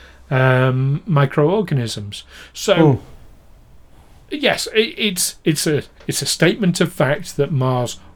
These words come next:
Speaker 1: once had life. Whether it still has life is another question. And really, I think it's fair to say that's not really what we're talking about here. What
Speaker 2: Hmm.
Speaker 1: we are talking about is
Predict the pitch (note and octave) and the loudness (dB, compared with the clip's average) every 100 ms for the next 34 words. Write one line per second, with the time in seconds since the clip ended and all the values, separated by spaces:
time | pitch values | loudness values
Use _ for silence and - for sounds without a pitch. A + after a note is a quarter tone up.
0 | C3 A#2+ C3 B2+ - - - - B2+ A2+ | -10 -2 -2 -2 -4 -8 -12 -6 -2 -2
1 | - C#3 A#2+ A2 F#2 - - - - - | -6 -6 -6 -6 -10 -18 -20 -20 -20 -20
2 | - - - C3 - C3 - - F#3 E3 | -20 -16 -2 -2 -2 -4 -4 4 4 4
3 | E3 C#3+ D3+ C#3 C3+ B2+ A#2+ B2+ B2 - | 0 2 2 2 2 -2 -2 -4 -4 -4
4 | C#3+ C3 - - C3 C3 C3 - - - | -2 -2 -6 -2 0 0 -4 -12 -20 -18
5 | - E3+ E3 E3 - - - - - - | -2 2 2 2 -6 -20 -20 -20 -20 -20
6 | - E3 A3 G#3+ F3 C#3 - E3 E3+ - | -10 -2 2 2 2 -4 -4 -6 -8 -16
7 | _ - D#3+ C#3+ - D#3 C#3+ D3 D3+ C#3+ | _ -8 -6 -6 -2 -2 -2 -4 -2 -4
8 | - - - C#3 E3 - D#3 D#3+ - C#3 | -6 -20 -6 -2 -2 -2 -2 -2 -4 -2
9 | C#3+ C3 A#2 C#3+ E3+ C3 - A#2 - A#2+ | 0 0 -2 -4 -2 -4 -4 -6 -4 -6
10 | B2+ B2+ B2 A2+ C#3+ C3 C#3 C#3 C#3+ - | -6 -6 -4 0 0 2 0 0 -2 -2
11 | C#3 B2 B2 - F#3 B2 | -6 -4 -4 -4 -4 -4